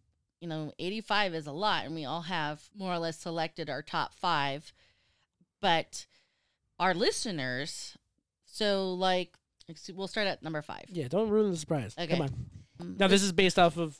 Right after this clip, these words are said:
Speaker 2: top downloads or top
Speaker 1: Correct.
Speaker 2: Okay.
Speaker 1: Correct.
Speaker 2: So is there a difference? I'm sorry. Is there a difference between top downloads and most listened to? Like,
Speaker 1: No,
Speaker 2: and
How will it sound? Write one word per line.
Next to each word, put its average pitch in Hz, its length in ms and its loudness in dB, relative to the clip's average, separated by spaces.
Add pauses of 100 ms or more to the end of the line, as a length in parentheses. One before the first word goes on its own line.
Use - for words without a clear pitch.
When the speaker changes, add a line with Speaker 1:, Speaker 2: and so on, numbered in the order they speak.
(140)
Speaker 2:
top 165 380 2
downloads 220 560 8
or 185 80 4
top - 100 -20
Speaker 1:
Correct. - 640 6
Speaker 2:
Okay. 170 240 2
Speaker 1:
Correct. - 360 -2 (420)
Speaker 2:
So 202 80 6
is 196 100 8
there 185 120 10
a 170 40 6
difference? 165 280 2
I'm 143 80 0
sorry. 131 200 -2
Is 139 80 2
there 156 80 6
a 156 40 0
difference 165 280 2
between 151 480 2 (560)
top 180 240 6
downloads 160 440 6
and 156 160 -2
most 147 240 4
listened 165 280 0
to? 190 220 4 (800)
Like, 160 160 2
Speaker 1:
No, 151 60 2
Speaker 2:
and 151 140 2